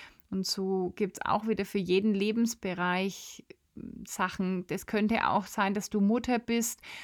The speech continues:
und, ähm, im Kindergarten jede Mutter jetzt die perfekte Schultüte hat. Jetzt ist ja wirklich, äh, Schulanfang. Ich glaube, an dem Tag, an dem die heutige Podcast-Folge erscheint, ist in Bayern wieder Schulanfang.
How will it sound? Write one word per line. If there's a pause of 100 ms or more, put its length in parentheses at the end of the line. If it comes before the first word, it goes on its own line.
(180)
und,
ähm,
im
Kindergarten
jede
Mutter
jetzt
die
perfekte
Schultüte
hat.
Jetzt
ist
ja
wirklich,
äh,
Schulanfang.
Ich
glaube,
an
dem
Tag,
an
dem
die
heutige
Podcast-Folge
erscheint,
ist
in
Bayern
wieder
Schulanfang.